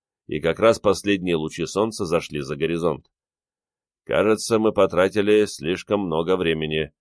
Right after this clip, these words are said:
Прошу прощения», — по обычному равнодушию сказал мне рабочий,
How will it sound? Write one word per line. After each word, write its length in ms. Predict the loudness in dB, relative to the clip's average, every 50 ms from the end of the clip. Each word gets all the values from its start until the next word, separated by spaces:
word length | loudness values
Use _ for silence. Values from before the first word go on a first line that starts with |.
| _ _ _ _ _ _ _
Прошу 400 | -4 -2 -2 -2 0 -2 -4 -2
прощения», — 840 | 2 0 0 0 0 0 0 0 0 0 -2 -2 -2 -2 -2 -4 -8 _ _ _ _ _ _ _ _ _
по 120 | -2 0 0
обычному 480 | 0 0 -4 -6 -6 -6 -4 -2 0
равнодушию 640 | 0 0 -2 -4 -6 -2 -2 -4 -4 -2 -2 -2 -2
сказал 340 | -2 -2 -4 -2 0 0 -2
мне 160 | -2 -2 -2
рабочий, 640 | -2 -4 -2 -2 -2 -4 -2 -4 -4 -4 -4 -6